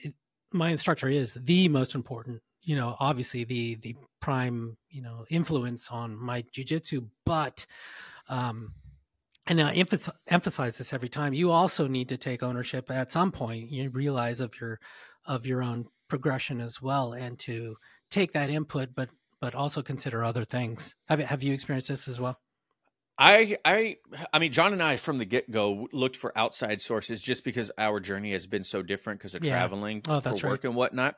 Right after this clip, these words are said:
Speaker 1: Mm,
Speaker 2: So
Speaker 1: yeah.
Speaker 2: I've always, and I've learned from so many different instructors, I,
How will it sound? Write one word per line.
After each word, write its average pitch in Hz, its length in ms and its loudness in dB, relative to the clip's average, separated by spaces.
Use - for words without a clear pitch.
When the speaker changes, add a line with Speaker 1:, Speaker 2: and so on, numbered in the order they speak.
Speaker 1:
Mm, 143 120 -14
Speaker 2:
So 139 200 6
Speaker 1:
yeah. 131 100 6
Speaker 2:
I've 151 180 8
always, 120 560 6
and 127 120 0
I've 117 160 2
learned 123 280 -2
from 117 140 -8
so 127 140 -4
many 113 160 -2
different 104 320 -2
instructors, 104 720 0
I, 131 160 6